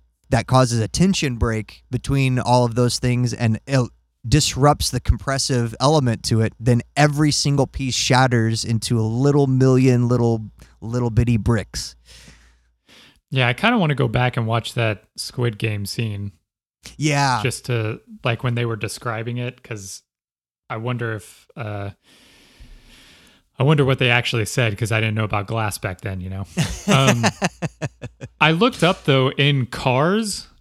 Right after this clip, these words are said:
Speaker 2: at least, uh, if you get, like, good windshields and windows and stuff, um, the, the thing with tempered glass is that it is very good compressive-wise, but as you're saying,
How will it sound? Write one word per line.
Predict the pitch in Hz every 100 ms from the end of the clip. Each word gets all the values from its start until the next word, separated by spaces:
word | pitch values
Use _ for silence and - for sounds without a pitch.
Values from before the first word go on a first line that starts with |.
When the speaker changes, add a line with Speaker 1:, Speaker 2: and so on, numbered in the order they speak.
| -
Speaker 2:
at | 139 135
least, | 151 139 - - -
uh, | 127 117 113 117
if | 113 135
you | 117
get, | 131 123
like, | 117 110 - _ _ 120 107
good | 117 123 127 123 - _ _ -
windshields | 120 131 - 143 139 139 131 127
and | 113 101
windows | 113 131 135 135
and | 143
stuff, | - 156 147 - _ _ _ _ _ -
um, | 123 117 107 104 _ _ _ _ _ _ _ _ _ _ _ -
the, | 113 139 143 135 127 -
the | 131
thing | 131 247
with | 269 160 -
tempered | - 196 165 123
glass | 123 120 113 -
is | - 135 120 113
that | 127 113 - - _ _ _ _ _ _ _ _ _ -
it | 156
is | 196 220 185
very | 147 175 151
good | 113 143 -
compressive-wise, | 127 107 127 131 170 156 175 185 175
but | - 147
as | 131 135 127
you're | 131
saying, | - 139 131 117 110